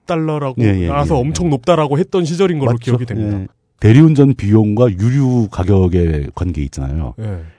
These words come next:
Speaker 2: 사실 이건 별 관계가 없어요. 왜냐하면 대리운전은 손님의 기름을 씁니다.
Speaker 1: 그러게.
Speaker 2: 대리기사가 기름 넣어주는 거 아니거든요.
Speaker 1: 음.
Speaker 2: 대리기사가 투입하는 노동력의 그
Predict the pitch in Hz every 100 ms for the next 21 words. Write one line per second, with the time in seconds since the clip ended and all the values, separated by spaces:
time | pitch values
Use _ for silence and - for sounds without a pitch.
0 | _ _ _ - 151 113 92 80 73 76
1 | 65 - - 58 _ _ - _ _ -
2 | 98 101 104 147 _ _ _ - 92 104
3 | 90 85 95 78 _ _ _ - 190 185
4 | 151 107 87 82 - 87 64 67 _ -
5 | - 92 85 78 76 _ _ _ - -
6 | 120 147 123 123 113 120 110 95 98 95
7 | 80 80 76 73 69 69 101 92 80 87
8 | _ - - - 110 131 170 139 139 139
9 | 127 120 127 123 101 - 190 180 - 151
10 | 139 101 104 98 92 98 90 76 - 80
11 | 71